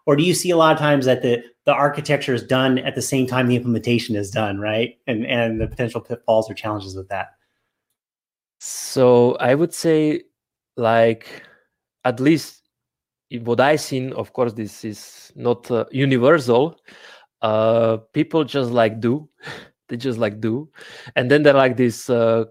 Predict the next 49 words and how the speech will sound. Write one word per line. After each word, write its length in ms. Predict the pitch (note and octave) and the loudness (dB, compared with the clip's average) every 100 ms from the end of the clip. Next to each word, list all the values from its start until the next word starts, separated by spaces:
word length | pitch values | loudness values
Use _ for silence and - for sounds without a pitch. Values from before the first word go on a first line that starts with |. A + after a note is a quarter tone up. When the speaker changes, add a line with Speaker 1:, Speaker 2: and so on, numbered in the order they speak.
| _ | _
Speaker 2:
couple 280 | - B2 B2+ | -2 0 0
of 80 | A#2 | -2
exceptions, 560 | A2+ - B2+ - B2 | -4 -2 -4 -4 -8
which 140 | A#2 A2+ | -6 0
are 100 | C#3 | 4
like, 140 | G3 | 4
"Okay, 200 | G3+ F3 | 2 0
wait 220 | D3 C3 A#2 | 2 2 0
a 80 | |
second, 320 | G#2 A2+ A2 A2 | -4 -6 -6 -4
wait 140 | G#2+ | -4
a 80 | A2 | -4
second. 320 | - A2+ - | -8 -12 -8
Like, 420 | A2+ A2 - B2 | -6 -6 -8 -8
let's 220 | B2 C#3+ - | -4 -4 0
take 180 | C3+ C3 | 0 0
a 40 | |
step 300 | A#2 C#3 A#2 | -2 -2 2
back. 420 | A#2+ A#2+ A#2+ - | 4 6 4 0
Let's 320 | A#2+ A2 - | -4 -4 -6
maybe 480 | A#2+ A2 A2+ A2 G#2+ _ _ _ _ - | -8 -6 -4 -4 -6 _ _ _ _ -2
write 260 | A#2+ B2 | 2 2
some 220 | - B2 A#2+ | 0 -4 -4
simple 480 | - C#3 B2 C3+ | -6 -6 -4 -4
diagram 680 | A#2+ A#2+ A#2 A#2 A#2 A#2 A#2 | -2 2 4 4 2 2 0
with 160 | A2+ A2 | -4 -6
some 220 | A#2 A2 | -6 -2
boxes 420 | A#2 - A#2+ A2+ | -2 -2 -6 -4
on 140 | A#2 | -4
the 80 | A2+ | -6
paper." 600 | - A#2 A2 A#2 A#2 A#2 - _ - _ _ _ - | -2 -2 0 2 2 2 -4 _ -20 _ _ _ -4
But 140 | A2+ | 2
I 120 | B2+ | 4
would, 180 | C#3 D3 - | 4 0 0
and 160 | D#3 D#3+ | 0 2
even 280 | A3+ G3 | 4 4
me, 160 | C#3+ E3+ | 6 4
actually, 420 | A#2 A2 - A#2+ | 4 0 -4 -4
sometimes 520 | A2+ C#3+ D#3 C#3+ C3 | 0 0 2 2 4
I'm 160 | B2 A#2+ | 2 2
like, 180 | A#2+ A2+ | 2 0
"Hey, 340 | D3+ F#3+ A#3 D#3 | 0 2 4 2
okay, 360 | D#3+ - C#3+ | 0 0 -2
let's 200 | A#2+ B2+ D3+ | 0 -4 -6
just 180 | C3+ | -4
do." 140 | C3 C#3 | -2 0
But 160 | A#2+ | 0
then, 120 | A#2+ C3+ | 0 0
like, 220 | B2+ B2 | -2 -4